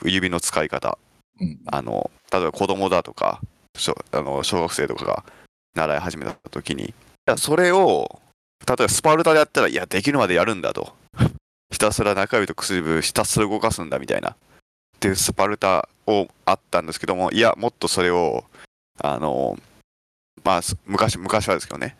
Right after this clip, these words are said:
Speaker 1: まあ、でもそれを、そこにアプローチして、そのエクソスケルトンっていうのを多分つければ、プロが弾いたそのトリルを完全再現できるっていうわけですね。
Speaker 2: うんうん。
Speaker 1: じゃあ、そのトリルを弾けない人が、弾け-、人でも、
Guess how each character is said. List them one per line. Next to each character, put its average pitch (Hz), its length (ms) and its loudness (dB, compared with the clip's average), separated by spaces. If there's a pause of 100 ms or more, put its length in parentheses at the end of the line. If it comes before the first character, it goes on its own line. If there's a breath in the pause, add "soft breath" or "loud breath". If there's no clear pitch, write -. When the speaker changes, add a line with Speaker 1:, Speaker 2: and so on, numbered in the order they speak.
Speaker 1:
ま 123 120 0
あ、 131 40 2
で 143 60 0
も 117 80 2
そ 123 160 -2
れ 123 100 2
を、 117 340 2
そ - 140 -4
こ 135 140 0
に 135 60 0
ア 127 120 4
プ - 80 -8
ロ 127 120 2
ー - 20 -2
チ 104 100 -6
し - 160 -6
て、 117 140 2
そ 101 80 0
の 87 40 2
エ 90 40 -2
ク - 100 -8
ソ 147 80 0
ス - 100 -2
ケ 170 100 2
ル 156 80 0
ト 95 80 -2
ン 82 40 -2
っ - 20 -14
て 82 100 -2
い - 20 2
う - 20 0
の 73 40 -2
を 67 40 -6
多 78 140 0
分 73 100 -8 (220)
つ - 120 0
け 127 120 2
れ 85 100 2
ば、 71 380 2 (680 soft breath)
プ 180 80 2
ロ 175 160 6
が 104 100 2
弾 107 260 0
い 101 40 -4
た 104 240 4
そ 98 140 -4
の 90 80 -4
ト 135 180 -2
リ 107 140 2
ル 73 180 -2
を 82 200 2
完 107 200 -2
全 110 80 0
再 104 260 2
現 64 80 -12
で 80 140 -4
き - 80 -6
る 80 60 2
っ - 40 -4
て - 160 -6
い 58 40 0
う 53 40 0
わ 55 80 -2
け - 100 -8
で - 60 -4
す - 120 -8
ね。 - 160 -8 (580)
Speaker 2:
う - 40 -6
ん 87 140 -4
う 82 40 -4
ん。 76 80 -6
Speaker 1:
じ 143 100 4
ゃ 123 140 6
あ、 92 40 4
そ 110 120 -6
の 90 280 0
ト 196 160 4
リ 147 200 2
ル 104 200 2
を 101 140 4
弾 - 180 -4
け 151 160 4
な 147 160 4
い 143 60 0
人 139 300 0
が、 85 420 4 (320)
弾 - 160 -2
け-、 160 160 2
人 - 240 2
で 107 120 2
も、 107 360 0